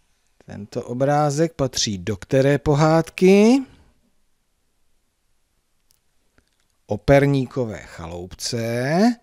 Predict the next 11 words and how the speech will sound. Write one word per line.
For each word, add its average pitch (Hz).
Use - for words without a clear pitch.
A -
tohle 95
může 139
být 156
trošku -
náročnější. 170
Do 95
které? 127
Zase 156
nějaký 127
kluk. -